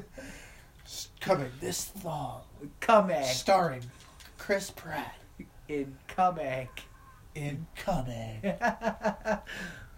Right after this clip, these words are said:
Speaker 1: Will he defeat the hu-, uh, the Cum Egg monsters? Or will the world be taken over?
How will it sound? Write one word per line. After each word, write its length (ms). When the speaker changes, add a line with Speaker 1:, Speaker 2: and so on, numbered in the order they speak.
Speaker 1:
Will 180
he 180
defeat 520
the 80
hu-, 440
uh, 280
the 80
Cum 320
Egg 260
monsters? 640
Or 140
will 180
the 80
world 380
be 100
taken 380
over? 160